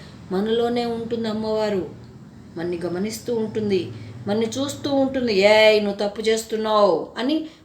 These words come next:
మన్ని హెచ్చరిస్తూ ఉంటుంది అమ్మవారు. కాబట్టి అమ్మవారి నామాన్ని గట్టిగా పట్టుకుని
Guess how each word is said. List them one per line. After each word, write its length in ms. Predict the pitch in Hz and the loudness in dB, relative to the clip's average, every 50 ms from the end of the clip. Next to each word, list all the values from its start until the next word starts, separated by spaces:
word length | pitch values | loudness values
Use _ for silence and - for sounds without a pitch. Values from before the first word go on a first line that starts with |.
| - 185 | -4 -2
మన్ని 320 | 190 208 226 247 254 - - - - - - | 0 0 0 0 -4 -6 -10 -20 -16 -12 -12
హెచ్చరిస్తూ 580 | 208 - - - 320 311 320 311 - - 311 | -12 -8 -6 -4 -4 -4 -4 -4 -6 -10 -8
ఉంటుంది 400 | 302 285 269 262 254 254 240 233 | -8 -6 -8 -8 -8 -10 -10 -10
అమ్మవారు. 560 | 220 214 214 214 220 220 214 208 196 175 151 156 - - _ _ _ _ _ _ - | -10 -10 -10 -8 -8 -8 -8 -8 -8 -10 -10 -14 -18 -20 _ _ _ _ _ _ -12
కాబట్టి 540 | 185 175 - 196 196 - - 349 370 - - - - _ - | -10 -10 -8 -8 -6 -4 -2 -2 -2 -4 -8 -20 -20 _ -16
అమ్మవారి 420 | 160 165 180 180 202 233 247 240 | -12 -10 -6 -4 -2 -2 -2 -2
నామాన్ని 440 | 233 226 220 220 208 202 185 165 185 | -2 -2 -2 -2 -2 -2 -4 -4 -6
గట్టిగా 340 | 180 - - - 285 294 285 | -8 -8 -8 -8 -6 -6 -4
పట్టుకుని 600 | - 240 214 - - 226 202 202 202 208 208 208 | -4 -4 -6 -6 -4 -4 -2 -2 -2 -4 -6 -8